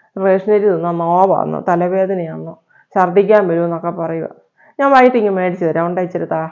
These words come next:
അരി. എൻ്റെ സുമതി ചേച്ചി, ഞങ്ങൾ അങ്ങനെ പ്രത്യേകം അരി മേടിയിട്ടൊന്നുമില്ല. ഞങ്ങൾ ഈ റേഷൻ കടയിലെ അരിയാ വാങ്ങിച്ച് കഴിക്കുന്നത്. ഇവിടെ എല്ലാവർക്കും അത് ഇഷ്ടവുമാ. നല്ല ചോറല്ലയോ, നല്ലതാ. എൻ്റെ പൊന്നി ചേച്ചി, ഈ, ഉം, പിന്നെ മ-,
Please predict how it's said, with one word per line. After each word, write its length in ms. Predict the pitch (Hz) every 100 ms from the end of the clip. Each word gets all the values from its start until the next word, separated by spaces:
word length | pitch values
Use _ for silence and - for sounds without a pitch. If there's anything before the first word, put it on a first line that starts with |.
| - 180
അരി. 160 | 175 - _ _ _ _ _ _ _ _ _ _ _ _ _ _ _ _ -
എൻ്റെ 140 | 226 311 311
സുമതി 260 | 269 269 262
ചേച്ചി, 140 | 269 254 233
ഞങ്ങൾ 200 | 226 285
അങ്ങനെ 180 | 247 247 233
പ്രത്യേകം 380 | 233 233 247 240
അരി 120 | 214 214
മേടിയിട്ടൊന്നുമില്ല. 520 | 214 202 185 190 180 185
ഞങ്ങൾ 140 | 214 247
ഈ 20 | 226
റേഷൻ 200 | 220 220
കടയിലെ 260 | 220 220 220 196
അരിയാ 180 | 202 170
വാങ്ങിച്ച് 240 | 170 170 180
കഴിക്കുന്നത്. 380 | 170 170 170 160
ഇവിടെ 140 | 208 233
എല്ലാവർക്കും 420 | 240 254 240 226 220
അത് 80 | 202
ഇഷ്ടവുമാ. 400 | 190 220 196 143 - _ _ 339
നല്ല 160 | 349 415 294
ചോറല്ലയോ, 500 | 233 214 190 175 180 202
നല്ലതാ. 400 | 226 254 254 147 - - _ _ _ _ _ _ _ - 160
എൻ്റെ 160 | 190 254
പൊന്നി 240 | 285 285 294 269
ചേച്ചി, 260 | 285 285 269 247
ഈ, 20 | 277 285 285 226
ഉം, 100 | 247 233
പിന്നെ 160 | 233 226
മ-, 160 | 220